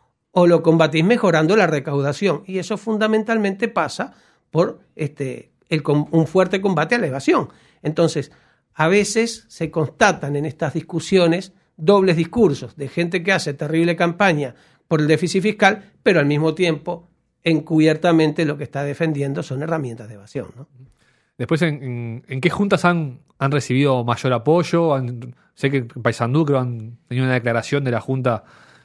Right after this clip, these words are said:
Speaker 2: en apoyo al planteo de aebu, <coughs> ¿y en cuáles han tenido <coughs> más resistencia?
Speaker 1: Bueno, <clears throat> en Paysandú particularmente tuvimos, este, lo-, se logró una declaración por parte de la Junta que, eh, incluye un tema que es, no es nada menor, que justamente,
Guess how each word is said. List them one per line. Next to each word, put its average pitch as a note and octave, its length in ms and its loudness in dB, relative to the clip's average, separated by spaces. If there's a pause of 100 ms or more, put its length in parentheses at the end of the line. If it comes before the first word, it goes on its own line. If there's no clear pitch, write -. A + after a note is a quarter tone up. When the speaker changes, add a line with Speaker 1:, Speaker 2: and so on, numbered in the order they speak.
Speaker 2:
en A#2 120 -6
apoyo A#2+ 220 -4
al B2 40 -2
planteo A#2+ 220 0
de B2+ 140 4
aebu, F#3+ 580 6
<coughs> - 20 -20
¿y B2 100 -2
en B2+ 100 -4
cuáles D#3+ 240 2
han D#3 100 -2
tenido E3 800 4
<coughs> - 120 10
más E3+ 200 6
resistencia? C#3+ 800 0 (580)
Speaker 1:
Bueno, E3 480 2 (560)
<clears throat> C#4 540 8
en F#3 220 2
Paysandú F#3+ 460 2
particularmente E3+ 680 0
tuvimos, D3+ 540 -2 (100)
este, B2 480 -12
lo-, B2+ 280 -14
se D3 180 -8
logró D3 240 -4
una D#3+ 160 2
declaración D3 760 -6
por - 180 -20
parte C3 240 -14
de C#3 60 -10
la C3 80 -12
Junta F3+ 500 -4 (1600)
que, G3+ 380 6
eh, E3 340 4
incluye G#3 460 0
un F#3+ 80 2
tema G3 240 2
que E3 100 -2
es, C#3 60 0
no C#3+ 400 -2
es D#3 100 0
nada F#3 220 4
menor, E3+ 460 2
que C3+ 100 -14
justamente, D3+ 720 -6